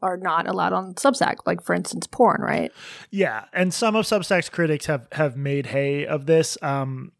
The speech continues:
Speaker 2: porn is banned, as is content calling for harm to oneself, to others, or to animals. Like, uh, Katie, you don't wanna know what a crush video is.
Speaker 1: Mm.
Speaker 2: Um, do you know what a crush video is?
Speaker 1: I can, uh,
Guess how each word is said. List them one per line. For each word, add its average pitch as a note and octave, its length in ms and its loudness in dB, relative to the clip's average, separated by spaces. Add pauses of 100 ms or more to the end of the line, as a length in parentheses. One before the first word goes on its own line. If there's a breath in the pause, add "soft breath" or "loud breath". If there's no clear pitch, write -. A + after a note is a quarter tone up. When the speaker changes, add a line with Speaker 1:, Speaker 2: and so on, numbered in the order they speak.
(160)
Speaker 2:
porn A3+ 260 0
is G#3+ 120 0
banned, E3 400 0
as D#3+ 260 0
is E3+ 140 -2
content D#3 480 -2
calling C#3 400 -2
for B2+ 160 -4
harm C3+ 440 -2
to C3+ 260 -4
oneself, B2 640 2
to - 160 -2
others, C3+ 340 2
or B2 200 -2
to - 200 -8
animals. D#3 640 2
Like, A2 320 -6 (460)
uh, - 300 -10
Katie, C3 280 0
you B2 120 -2
don't A#2+ 160 -2
wanna A#2+ 160 -6
know A#2+ 100 0
what A2+ 120 0
a A2+ 40 -4
crush - 320 0
video D#3 300 2
is. D3+ 260 2 (160 loud breath)
Speaker 1:
Mm. G3+ 240 -10
Speaker 2:
Um, C#3 540 2 (320)
do E3+ 100 -2
you F3 60 6
know F#3 80 6
what F#3 60 4
a E3+ 40 -2
crush F#3 220 2
video F#3+ 180 -2
is? G3 160 -4
Speaker 1:
I F#3+ 340 0
can, F3 380 -8
uh, D#3+ 240 -8